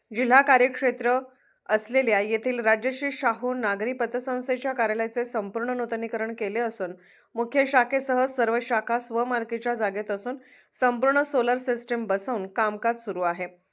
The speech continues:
संस्थेने राज्यात सहकार क्षेत्रात कार्यकुशलतेने व पारदर्शक कारभाराने आदर्शवत स्थान निर्माण करीत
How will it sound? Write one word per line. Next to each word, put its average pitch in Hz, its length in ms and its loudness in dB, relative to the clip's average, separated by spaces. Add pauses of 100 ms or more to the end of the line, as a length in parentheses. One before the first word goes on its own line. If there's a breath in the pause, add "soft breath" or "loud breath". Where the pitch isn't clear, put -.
(360 soft breath)
संस्थेने 262 540 2
राज्यात 247 380 4
सहकार 240 460 0
क्षेत्रात 214 460 -2 (100)
कार्यकुशलतेने 240 960 0
व 240 120 -2
पारदर्शक 226 680 0
कारभाराने 214 540 0 (400 loud breath)
आदर्शवत 254 680 4
स्थान 226 320 2
निर्माण 208 360 -2
करीत 208 280 -2